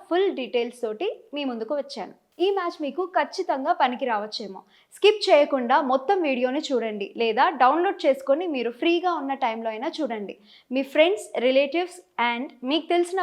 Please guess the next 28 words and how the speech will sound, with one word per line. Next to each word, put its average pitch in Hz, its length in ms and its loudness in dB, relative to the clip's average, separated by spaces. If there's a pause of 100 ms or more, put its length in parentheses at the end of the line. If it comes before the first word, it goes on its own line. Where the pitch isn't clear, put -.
వాళ్ళకి 269 300 0 (140)
ఎవరికైనా 311 520 0 (460)
ఈ 403 40 8 (120)
డీటెయిల్స్ని 254 540 -2
ఫార్వర్డ్ 240 360 2
చేయండి, 214 300 -6 (200)
వాళ్ళకి 311 360 6 (100)
కూడా 262 180 0 (140)
ఉపయోగపడచ్చేమో. 233 840 -2 (560)
ఇక 247 120 -2 (340)
జ్యోతి 339 340 4
మ్యాట్రిమోనీ 254 460 2 (100)
ద్వారా 214 260 0 (220)
మ్యాచ్ 339 260 2 (100)
వచ్చింది 254 400 -2 (100)
అంటే 208 220 0 (340)
అది 254 140 0 (120)
పక్కాగా 285 420 0 (100)
ఉంటుంది. 202 320 -10 (260)
ఎందుకంటే 302 420 0 (140)
పదివేల 302 400 2 (160)
పెళ్లి 269 300 2
సంబంధాలు 262 460 0 (120)
జ్యోతి 302 240 -2 (100)
మ్యాట్రిమోనీ 247 540 -4
ద్వారా 233 180 -2 (100)
కుదురుపడ్డాయంటే 233 840 0 (380)
తెలుగు 349 280 8